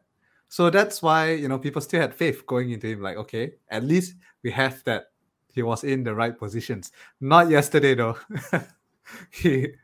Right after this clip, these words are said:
zero shots is, is quite bad. And look at his touches. None of it is in the penalty box. Um, most, most of it is not even in his own half, I think. Or at least half of it is not even in his own half.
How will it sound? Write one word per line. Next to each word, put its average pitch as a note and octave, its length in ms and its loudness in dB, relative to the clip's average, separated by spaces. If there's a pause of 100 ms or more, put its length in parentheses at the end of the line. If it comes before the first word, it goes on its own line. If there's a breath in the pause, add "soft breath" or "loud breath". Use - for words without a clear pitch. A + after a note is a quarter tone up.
zero G#3 380 4
shots - 800 2 (360)
is, C3 340 0
is - 120 -12
quite B2 320 -4
bad. G2+ 260 -6 (340)
And C#3 120 0
look D4+ 140 2
at C#4 100 2
his B3+ 120 0
touches. - 480 0
None E3+ 240 2
of F#3 140 2
it F#3+ 100 2
is D3+ 120 -6
in C#3+ 100 -4
the B2 80 -4
penalty B2+ 380 -6
box. A#2 540 -10 (480)
Um, A2 400 -12 (220)
most, D3+ 600 -2 (720)
most E3 280 -2
of D#3+ 100 -2
it E3 180 -2
is C3 220 -6
not C#3+ 200 -4
even C3+ 240 -4
in A#2 220 -8
his A2+ 200 -12
own A#2 160 -8
half, A2+ 300 -4
I F2 60 -14
think. G2+ 260 -18 (760)
Or A#2 140 -6
at A2 60 -6
least B2+ 140 -6
half C3 200 2
of A2 120 -6
it A2 60 -6
is G2 100 -8
not G#2 140 -10
even F#2+ 160 -12
in F#2+ 100 -14
his F#2 180 -18
own G#2 120 -12
half. F#2+ 320 -8